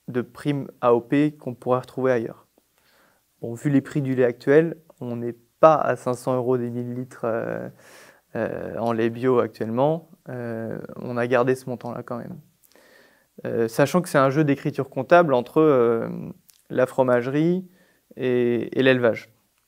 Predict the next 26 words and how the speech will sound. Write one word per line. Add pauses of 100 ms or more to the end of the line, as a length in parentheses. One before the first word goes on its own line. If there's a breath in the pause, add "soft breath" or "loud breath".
(140)
Euh,
en
fonction
du
prix
de
cession
interne, (540 soft breath)
euh,
vous
augmentez,
euh,
sur
le
papier
la
marge
nette
de
la
fromagerie
ou
vous
augmentez
à
l'élevage.